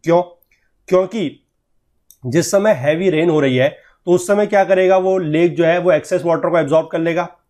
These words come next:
ठीक, तो उससे क्या होगा कि lake reduces the effect of serious flooding downstream। तो उससे क्या है कि नीचे के एरिया में बाढ़ वगैरह नहीं आएगी, और जिस समय ड्राई सीजन होगा, उस समय वो एक्सेस वाटर को रिलीज कर देगा ताकि रिवर का जो स्टेडी फ्लो है वो मेंटेन रहे, यानी कि रिवर में पानी की कमी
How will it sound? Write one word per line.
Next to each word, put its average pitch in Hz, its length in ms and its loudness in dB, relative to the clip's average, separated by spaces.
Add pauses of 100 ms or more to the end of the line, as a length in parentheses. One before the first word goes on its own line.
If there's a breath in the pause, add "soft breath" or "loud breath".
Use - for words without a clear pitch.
ठीक, 185 200 -2 (760)
तो 160 40 -2
उससे 185 200 0
क्या 190 120 4
होगा 185 200 2
कि 180 120 -4
lake 160 280 0
reduces 170 400 0
the 165 120 2
effect 165 260 -4
of 175 160 -2
serious 170 460 0 (140)
flooding 165 340 0
downstream। 165 480 -2
तो 170 60 -6
उससे 165 180 -6
क्या 160 120 0
है 151 80 0
कि 147 80 -6
नीचे 143 260 -4
के 160 80 -4
एरिया 160 180 0
में 160 120 -2
बाढ़ 143 200 2
वगैरह 147 220 -2
नहीं 143 200 -4
आएगी, 156 300 -4 (340 soft breath)
और 147 120 0
जिस 175 200 -2
समय 208 220 2
ड्राई 156 300 0
सीजन 185 300 -2
होगा, 156 280 2 (400 loud breath)
उस 180 220 0
समय 202 260 2
वो 196 160 0
एक्सेस 175 420 -2
वाटर 151 320 0
को 170 100 -4
रिलीज 147 320 -2
कर 165 180 -4
देगा 170 240 0 (460 loud breath)
ताकि 190 460 -2
रिवर 156 360 0
का 185 120 0
जो 180 120 0
स्टेडी 165 300 -2
फ्लो 170 140 -2
है 156 100 0
वो 165 100 -2
मेंटेन 135 380 -2
रहे, 123 140 -2
यानी 135 160 -2
कि 151 60 -2
रिवर 147 220 2
में 165 160 -2
पानी 143 260 0
की 156 80 -4
कमी 151 320 -2